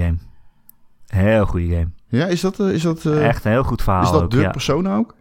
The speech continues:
Speaker 2: Die je moet,
Speaker 1: Nee,
Speaker 2: eh,
Speaker 1: Persona, ja, Persona vier is de Persona voor mij althans.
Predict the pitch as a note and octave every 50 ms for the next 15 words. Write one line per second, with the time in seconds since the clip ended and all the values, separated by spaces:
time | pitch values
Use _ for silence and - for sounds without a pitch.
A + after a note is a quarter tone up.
0 | _ _ _ - - D#3+ D#3+ D#3+ D#3 D#3+ D#3+ E3 - - - D3+ D#3 - - -
1 | G2+ G2 G#2 G#2+ G#2 G2+ G2+ - G2+ G#2+ A#2 A2 G2+ F#2+ A2+ B2 C#3+ - - C3+
2 | - - C3 - - B2 - B2+ A#2+ B2+ C3+ C#3+ D3 E3+ F3 - - - _ -
3 | - - - - - - - C3+ C3 B2 B2 B2 C3 D3+ E3 D3+ C#3+ D3+ D#3 E3+
4 | G#3+ - - - -